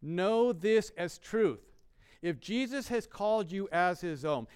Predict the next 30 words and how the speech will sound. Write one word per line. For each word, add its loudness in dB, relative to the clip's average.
if 2
he 0
has 2
redeemed -4
you, -10
and 2
if 4
out 4
of 2
obedience -2
and -2
love 6
you 0
have -4
come, 2
if, 0
like 2
David, 0
you 0
can -6
say, -2
"The -2
Lord 4
is -2
my -2
shepherd," -4
then -2
you 0
can -6
know -2